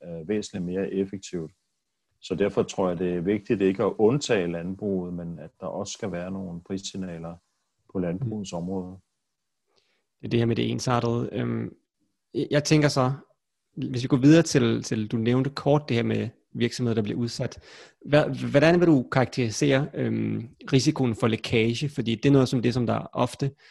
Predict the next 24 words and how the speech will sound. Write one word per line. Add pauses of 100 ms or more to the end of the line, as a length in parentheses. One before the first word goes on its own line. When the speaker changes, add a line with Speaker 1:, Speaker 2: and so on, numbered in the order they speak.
(200)
Speaker 2:
øh,
bliver
snakket
om.
Der
bliver
snakket
om
de
her (260)
meget,
øhm, (160)
udsatte (120)
virksomheder,
der
vil
blive, (180)
øh,
hvor,
hvor
det
er
et
problem.